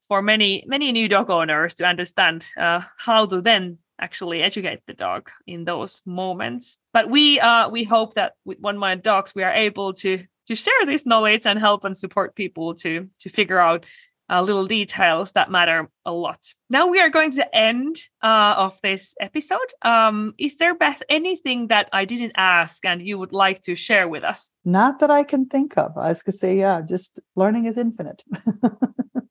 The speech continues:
Speaker 1: Exactly. Hey, thank you, Beth, so much for being our guest today and sa-, sharing your incredible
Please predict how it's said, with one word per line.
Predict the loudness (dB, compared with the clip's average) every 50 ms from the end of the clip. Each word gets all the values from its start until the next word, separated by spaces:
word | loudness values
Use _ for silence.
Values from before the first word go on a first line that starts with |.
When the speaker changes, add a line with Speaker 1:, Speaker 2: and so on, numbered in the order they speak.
| _ _ 2
Speaker 1:
Exactly. | 2 2 4 2 2 2 0 0 2 2 2 2 0 -6 -10 _ _ _ _ _ _ _ _
Hey, | 2 2 2
thank | 2 2 2 2 2 0 -6 _ 0
you, | 2 2 2 2 2 2
Beth, | 0 0 0 -2 -6
so | -6 0 2 2 2 2
much | 2 2 2 2 0 -2 -10
for | -6 -2 -2 -2
being | -2 -2 -2 -2 -2 -2 -4 -4 -4
our | -4 -2 -2 0 -2 -2
guest | 0 0 0 0 -2 -8 -10
today | -8 -4 0 2 2 4 2 0 -2 -4 _ _ _
and | -4 -2 -2 -4
sa-, | -6 -4 -2 -2 -2 -2
sharing | -6 -4 0 0 2 2 2 -2 -4 -4
your | -6 -4 -2 -2 -2 -2 -4 -8 _ _ _
incredible | -10 -10 -6 -6 -6 -6 -6 -8 -10 -10 -10 -12